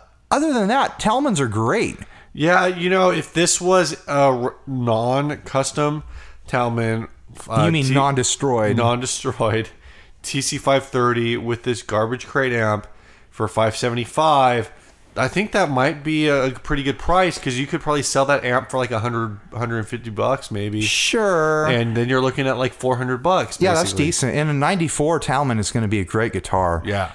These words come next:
Speaker 1: This is one of the, the ones that has the short low, lower horn. I'm a big fan of the
Speaker 2: Right.
Speaker 1: ones that have the longer lower horn.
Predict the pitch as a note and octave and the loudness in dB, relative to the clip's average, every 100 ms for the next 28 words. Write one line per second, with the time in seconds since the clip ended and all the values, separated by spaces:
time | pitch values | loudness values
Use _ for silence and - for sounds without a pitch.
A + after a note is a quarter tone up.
0 | - G#3 B3 A3+ G#3 D#3+ C3+ - C3 C3 | -2 0 2 0 2 0 -2 -2 0 0
1 | B2+ B2+ B2+ A2 A2 - C#3 C#3 A2 G#2+ | 0 0 -2 -2 -2 0 0 0 0 0
2 | A2 A2 A#2+ A2 A#2 B2 B2+ C#3 D3 D#3+ | 0 0 0 0 2 0 0 0 0 -4
3 | - - - F3+ G3 E3+ - G#2 G2 B2 | -10 -14 -4 0 0 0 4 4 4 4
4 | A#2+ A2+ A#2 A2 G#2+ G2+ G2+ G#2 G2+ G2 | 0 0 0 0 0 2 2 2 2 2
5 | F#2+ F#2+ F#2 F#2 F#2 F2+ F2+ | 2 2 0 0 0 2 0